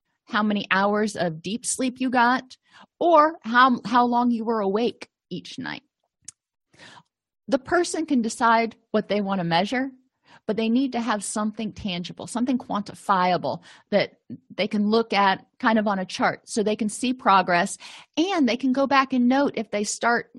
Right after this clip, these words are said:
not seeing progress, what changed. They can look back and go, "Oh, yeah, you know, this kind of started about two weeks ago." Um, I do that with, with my, uh, activity tracker.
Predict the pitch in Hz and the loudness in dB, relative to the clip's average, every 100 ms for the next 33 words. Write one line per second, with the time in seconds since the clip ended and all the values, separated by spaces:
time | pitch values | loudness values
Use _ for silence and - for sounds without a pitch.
0 | - - 202 277 - - 220 190 196 180 | -20 -2 2 2 0 -6 -4 -2 0 2
1 | 196 214 - _ - 233 - 262 220 131 | 2 -2 -6 _ -6 -6 -4 -2 -2 -4
2 | - - - _ _ _ - 196 208 202 | -10 -18 -20 _ _ _ -2 0 2 2
3 | 247 247 247 254 247 190 180 - 220 233 | 2 2 2 4 2 -2 -2 0 2 2
4 | 208 202 170 175 190 190 208 - 190 185 | 2 2 -2 -6 -6 -4 -6 -6 -6 -4
5 | 190 190 180 - - 208 214 208 160 - | -4 -2 -2 -4 -6 -4 -4 -4 -8 -4
6 | 107 170 - _ _ - - - _ - | -4 -4 -16 _ _ -20 -20 -20 _ -12
7 | 139 65 - _ _ 226 214 240 226 208 | -12 -12 -18 _ _ 0 2 2 2 2
8 | 180 196 - - _ _ 202 208 208 190 | 2 -2 -6 -20 _ _ -6 -2 0 0
9 | 175 175 160 - 208 - 320 220 185 175 | 0 -2 -4 -4 -8 -4 -2 -2 -2 0
10 | 139 151 170 | 0 0 -6